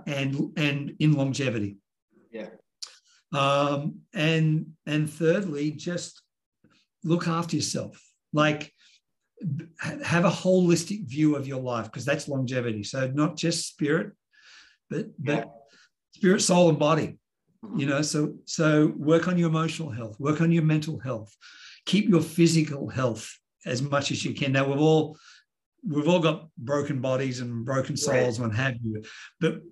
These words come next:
Speaker 1: we can do what we can do, you know. So, um, so I think, um, you know, ha-, have that holistic view,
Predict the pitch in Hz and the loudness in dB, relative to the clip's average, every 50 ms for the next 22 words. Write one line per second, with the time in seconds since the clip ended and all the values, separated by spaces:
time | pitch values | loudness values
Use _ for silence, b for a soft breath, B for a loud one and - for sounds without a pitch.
0 | - - 165 170 165 - 175 170 147 160 175 175 165 147 156 139 127 151 151 151 | 2 4 4 4 6 8 8 8 8 8 8 8 8 6 4 2 4 4 4 4
1 | 143 143 135 131 117 123 110 113 117 120 117 113 120 113 - - 131 127 127 127 | 4 2 -2 -2 -2 -4 -4 -4 -4 -4 -4 -4 -6 -6 -6 -4 -2 0 0 0
2 | 120 117 120 B B 196 B B B B B B - 131 139 139 139 139 139 139 | -2 -4 -6 B B -18 B B B B B B -2 2 2 4 4 4 4 2
3 | 139 139 143 - - - - _ - - - 156 147 147 143 156 156 - 180 165 | 2 -2 -4 -8 -10 -12 -20 _ -8 -2 2 2 4 4 4 2 2 2 0 0
4 | 160 156 - - - _ _ _ _ _ - 151 143 139 135 135 139 139 139 139 | 0 0 -4 -8 -18 _ _ _ _ _ -8 -6 -6 -4 -2 -2 -2 -2 -2 -2
5 | 131 135 165 - - - - - 156 160 151 143 160 196 202 214 - - _ _ | -4 -4 -6 -8 -12 -6 -2 0 2 2 2 2 0 0 -2 -4 -8 -12 _ _
6 | _ _ - - 156 160 - 147 143 160 165 175 175 - 123 - 156 165 185 190 | _ _ -10 -6 -4 -4 -2 -2 -2 -2 2 2 0 0 0 -2 -2 0 0 0
7 | 208 180 - - 202 - - - 127 147 214 - - - | 0 -2 -2 -4 -6 -8 -6 -6 -4 -2 -2 -2 -4 -6